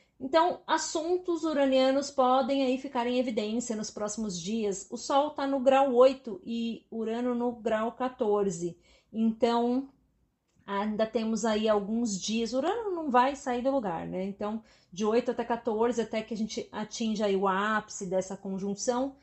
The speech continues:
nós temos mais uns dias, mas ela já está acontecendo, ela já tá dentro da janela em que a gente chama de conjunção. Então, a energia já está presente.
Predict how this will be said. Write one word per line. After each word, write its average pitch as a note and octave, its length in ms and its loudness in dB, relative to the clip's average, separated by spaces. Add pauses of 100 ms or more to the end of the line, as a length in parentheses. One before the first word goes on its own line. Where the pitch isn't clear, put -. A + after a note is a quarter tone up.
(260)
nós D#4 160 -8
temos D#4 240 -6
mais C#4+ 220 0
uns C#4 220 -4
dias, D4 220 -2
mas D4 280 -2
ela D4+ 180 0
já D#4 260 0
está F4 340 -2
acontecendo, B3+ 540 -4
ela G#3 100 -2
já A#3+ 120 0
tá C4 140 0
dentro C4+ 320 -2
da C4+ 140 6
janela B3 680 2 (240)
em B3+ 100 0
que B3+ 80 2
a B3+ 60 6
gente A3 220 -4
chama A#3+ 360 4
de A3 140 -4
conjunção. A3 640 -4
Então, A#3 280 -8 (260)
a B3+ 100 2
energia C#4 440 4
já C#4+ 120 2
está D4 240 -2
presente. D#4+ 760 -2